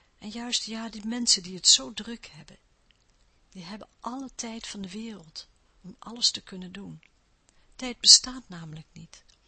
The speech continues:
En als je het leuk vindt waar je mee bezig bent, dan vliegt de tijd om. En in die zogenaamde resterende tijd kun je weer meer doen.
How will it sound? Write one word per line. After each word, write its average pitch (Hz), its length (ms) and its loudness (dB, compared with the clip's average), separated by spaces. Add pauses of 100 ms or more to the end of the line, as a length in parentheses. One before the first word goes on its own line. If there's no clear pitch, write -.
(220)
En 208 120 -8
als 220 180 0
je 233 60 -2
het - 100 -14
leuk 269 320 -6
vindt - 440 -12
waar 196 160 -10
je 208 100 -10
mee 196 160 -10
bezig 240 420 -2
bent, 165 320 -12 (400)
dan 190 140 -16
vliegt - 480 -8
de 175 120 -20
tijd 185 340 -14
om. 190 240 -14 (500)
En 185 140 -8
in 208 120 -6
die 202 100 -6
zogenaamde 208 720 -4
resterende 233 800 4
tijd 170 400 -14
kun 220 180 -10
je 214 100 -8
weer 226 200 -8
meer 247 300 -6
doen. 170 280 -16